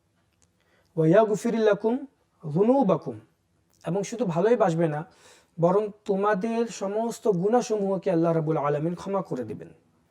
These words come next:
ওয়াল্লাহু গফুরুর রহিম, এবং আল্লাহ রাব্বুল আলামিন ক্ষমাশীল এবং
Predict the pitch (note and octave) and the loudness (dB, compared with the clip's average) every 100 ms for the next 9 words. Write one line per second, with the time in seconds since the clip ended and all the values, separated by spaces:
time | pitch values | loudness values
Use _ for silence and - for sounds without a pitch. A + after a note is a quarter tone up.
0 | _ _ _ _ D#3 C#3 C3+ F3+ F3+ G3 | _ _ _ _ -4 -4 2 2 2 2
1 | D#3+ D3 G#3 G3+ G3+ E3 E3 A3+ A#3 C4 | 0 2 4 6 6 4 0 -2 -2 -2
2 | - _ _ _ _ E3 E3+ E3 F#3 G#3+ | -8 _ _ _ _ -8 -6 -4 -2 0
3 | F#3+ E3+ E3+ C3+ D3+ D3 C#3 B2+ - F3 | 0 2 -2 -2 -4 -6 -8 -14 -12 -8
4 | F#3+ G3+ - A#2 G#2+ _ _ _ _ _ | -6 -6 -8 -10 -12 _ _ _ _ _
5 | _ _ - B2 | _ _ -16 -14